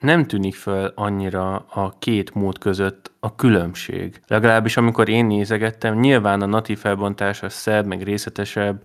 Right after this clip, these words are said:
minden. Ott valahogy nem érzem magam rosszul, amikor fel kell áldoznom ebből az említett fidelitásból valamennyit, hogy jobban fusson a játék. Tehát ott valahogy jobban működik ez az upscaling,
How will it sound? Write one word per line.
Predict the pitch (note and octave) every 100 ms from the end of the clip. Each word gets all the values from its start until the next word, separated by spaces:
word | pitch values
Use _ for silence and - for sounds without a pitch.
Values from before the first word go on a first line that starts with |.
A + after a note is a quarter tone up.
| _
minden. | G#2 A2 A2 A2+ A#2 - - _
Ott | - D3
valahogy | D3 B2+ C3
nem | D3+ D3+
érzem | A2+ A2+
magam | G#2+ G#2+ G#2 G2+ -
rosszul, | G#2 A2 - A2+
amikor | G#2+ A2 A2+ G#2+
fel | - A#2+ A#2
kell | G#2
áldoznom | G2+ G2 G2 G2+ G#2 A2 G#2+
ebből | G2 G2+
az | G2+ G2+ G2
említett | G#2+ G#2 G2 G2
fidelitásból | - G#2 F#2+ F#2 F2+ F2+ G2 F#2 F#2+ G#2 -
valamennyit, | G#2 G2+ F2+ F2 F2+ G2 -
hogy | G2+ G2+
jobban | F#2+ G2 F#2+
fusson | - - G2
a |
játék. | G2+ F#2+ - G2+ G2
Tehát | - G2 G2+
ott | A#2+ -
valahogy | A#2 A2+ A2+ A2+ - -
jobban | A2 G#2 G2 F#2+
működik | F#2 F2+ F#2 F2+
ez | F#2 F#2
az | F2+
upscaling, | F#2 - - F#2 F#2+